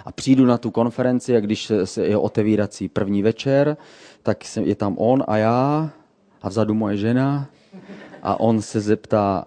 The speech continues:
"A kde jsou lidi?" A to už se probouzím a jsem spocený. A prostě jdu se napít do kuchyně. Takže každý z nás můžeme mít z něčeho starosti. Starosti nejsou náš přítel,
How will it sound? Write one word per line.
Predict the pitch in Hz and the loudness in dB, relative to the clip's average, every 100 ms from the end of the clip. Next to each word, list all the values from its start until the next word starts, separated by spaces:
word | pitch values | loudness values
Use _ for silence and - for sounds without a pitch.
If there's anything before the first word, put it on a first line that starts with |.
| - | -10
"A | 87 90 | -6 -6
kde | 85 82 85 | -4 -6 -6
jsou | - 90 92 | -6 -4 -2
lidi?" | 98 101 87 104 | 0 -2 -4 -14
A | - | -6
to | - 123 | 0 2
už | 117 | 2
se | 113 | -2
probouzím | 113 107 98 92 92 82 | 0 0 0 -2 -4 -6
a | |
jsem | - 87 | -8 -10
spocený. | - 90 - 85 85 76 - - - - - - - | -6 -6 -6 -6 -4 -6 -12 -16 -14 -16 -16 -14 -10
A | 87 | -6
prostě | 87 - | -6 -4
jdu | 95 | -4
se | 92 98 | -2 -2
napít | 92 95 | -2 -2
do | 92 | -4
kuchyně. | - 90 87 90 - - - - | -4 -8 -4 -4 -4 -8 -18 -4
Takže | 120 127 | 0 2
každý | - 160 175 185 190 | 4 4 4 2 2
z | |
nás | 147 127 156 143 | 4 4 0 0
můžeme | 127 143 180 190 160 | 2 2 4 4 4
mít | 143 147 147 139 113 | 6 6 4 4 4
z | 110 | 4
něčeho | 123 120 120 | 2 2 0
starosti. | 110 107 98 85 - - | 0 -2 -2 -4 -10 -10
Starosti | - 147 190 - 151 123 - | 2 4 4 2 0 0 0
nejsou | 113 123 185 175 143 135 139 | -2 2 2 0 0 2 2
náš | 131 120 | 2 -2
přítel, | - - 151 - 104 127 180 | -4 -8 -6 0 4 4 0